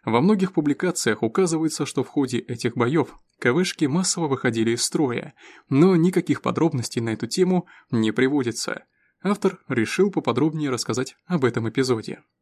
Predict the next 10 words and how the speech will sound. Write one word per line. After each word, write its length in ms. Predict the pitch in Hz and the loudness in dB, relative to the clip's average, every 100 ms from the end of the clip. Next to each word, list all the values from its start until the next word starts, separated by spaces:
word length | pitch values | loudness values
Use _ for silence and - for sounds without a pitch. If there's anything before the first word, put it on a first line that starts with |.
| _ _ _ _ _ _ _ _ _ _ - | _ _ _ _ _ _ _ _ _ _ -14
Что 220 | - 208 | 2 2
касается 440 | 214 185 180 - | 4 2 2 2
описания 420 | 143 139 147 131 120 | 0 0 0 0 0
конструкции 720 | 127 - 143 - 127 110 - - - - - | -2 0 -2 -2 -4 -4 -6 -20 -20 -8 0
и 100 | 175 | 2
устройства 560 | 160 156 123 - 110 | 2 2 0 0 -2
танка 260 | 117 113 120 | -2 -4 -4
К 140 | 127 | -2
В 60 | 113 | 0
один, 400 | 110 123 135 | 0 0 -2